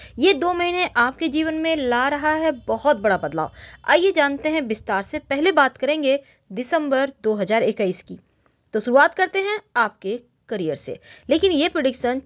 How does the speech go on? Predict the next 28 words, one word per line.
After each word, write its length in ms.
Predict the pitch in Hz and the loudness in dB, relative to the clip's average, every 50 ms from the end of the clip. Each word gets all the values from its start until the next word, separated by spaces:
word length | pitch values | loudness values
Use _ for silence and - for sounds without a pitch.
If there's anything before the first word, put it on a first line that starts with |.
| _ | _
चंद्र 240 | - - 240 214 202 | -6 -4 -2 0 0
राशि 220 | 185 170 165 - 196 | 0 -2 -2 -4 -6
पर 160 | 240 240 - - | -6 -6 -4 -4
आधारित 460 | 180 170 165 165 160 170 - - - | -6 -8 -8 -8 -12 -12 -14 -14 -18
है। 100 | - - _ _ _ _ _ _ _ _ - - - - - | -20 -20 _ _ _ _ _ _ _ _ -20 -20 -20 -4 0
तो 80 | - 392 | 4 6
दिसंबर 460 | - 370 359 392 381 370 381 440 453 | 6 6 4 4 2 2 2 2 2
का 160 | 427 403 359 | 2 2 2
महीना 380 | 311 320 339 339 330 320 339 330 - - _ _ - | 2 0 0 0 0 0 -2 -2 -6 -14 _ _ -10
वृषभ 300 | 214 226 240 - 339 339 | -8 -8 -2 0 0 2
वालों 300 | 233 277 254 262 269 277 | 4 4 2 2 2 -2
के 120 | 269 277 277 | -2 -4 -2
लिए 260 | 269 294 311 311 294 - | 0 0 0 -2 -2 -6
मिला 380 | 262 254 254 262 262 262 254 247 | -6 -6 -4 -2 0 2 2 2
जुला 200 | 208 180 165 147 | 0 0 -2 -2
हुआ 200 | 170 165 160 147 | -2 -4 -4 -6
है, 160 | - - - - _ - - - - _ _ - | -8 -10 -14 -20 _ -20 -20 -20 -20 _ _ -2
क्योंकि 420 | 339 370 392 381 330 330 359 359 - - _ _ _ _ _ _ | -2 -2 2 4 4 4 4 2 -4 -12 _ _ _ _ _ _
इस 220 | - 403 392 - - | -2 -2 0 0 0
जो 440 | 359 247 302 311 330 339 330 - - - 240 | 0 2 4 4 4 4 2 2 0 -4 -6
दिसंबर 420 | 202 262 - 311 285 285 330 320 | -6 -4 -4 -2 0 0 0 0
का 120 | 320 302 | 0 -2
महीना 280 | 269 262 254 247 233 220 | -2 -2 -2 -4 -4 -4
है, 180 | 214 220 226 247 | -4 -4 -4 -2
जो 100 | 277 302 | -4 -6
पहला 420 | - _ - 302 311 339 392 403 | -4 _ 0 0 2 4 2 2
सप्ताह 360 | 392 370 269 - - 202 175 | 2 0 -4 -2 -2 -2 -2
है 220 | 170 175 143 - | -2 -4 -8 -14